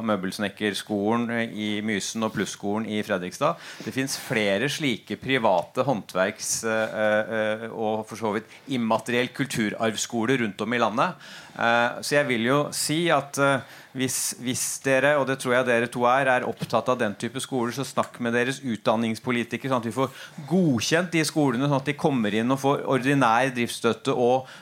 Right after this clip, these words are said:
eh, forutsigbarhet, de også, og ikke avhengig av å bli redda i statsbudsjett etter statsbudsjett, og heller ikke vet om de kan ta inn elever i det kommende skoleåret. For de er faktisk en viktig faktor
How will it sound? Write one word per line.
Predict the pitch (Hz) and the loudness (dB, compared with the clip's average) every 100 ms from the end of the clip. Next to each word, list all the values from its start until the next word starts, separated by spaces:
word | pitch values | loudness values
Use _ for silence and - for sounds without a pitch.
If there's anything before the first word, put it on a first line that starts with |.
| - | -6
eh, | 127 | 0
forutsigbarhet, | 143 143 143 127 104 135 135 | 2 2 2 0 2 0 0
de | 131 131 | -2 -2
også, | 120 - 180 | 0 0 2
og | 165 | 0
ikke | 139 139 | 2 2
avhengig | 123 98 98 110 | 4 2 2 2
av | |
å | 120 | 4
bli | 127 | 4
redda | 120 95 101 | 2 2 2
i | 113 | 2
statsbudsjett | - 95 - 98 107 107 | 0 0 -2 -6 -6 -6
etter | 104 | -8
statsbudsjett, | - 101 - 98 131 151 123 | -2 -2 -2 -2 -2 0 -2
og | 113 | -2
heller | 104 113 | -2 -4
ikke | - 113 | -4 -2
vet | 92 - | -2 -2
om | |
de | 101 | -6
kan | 110 110 | -4 0
ta | 120 92 92 | 2 2 2
inn | 98 | -2
elever | 101 85 82 92 | -2 -2 -2 -4
i | 95 | -4
det | 101 | -2
kommende | 107 87 87 | -4 -4 -6
skoleåret. | - 101 92 80 85 | -8 -6 -4 -4 -4
For | 113 | -2
de | 120 | 0
er | 117 | 2
faktisk | 107 98 95 | 0 -4 -6
en | 117 120 | -6 -6
viktig | 123 - - 110 | -10 -18 -10 -4
faktor | 110 - - 185 | -4 -4 -2 -2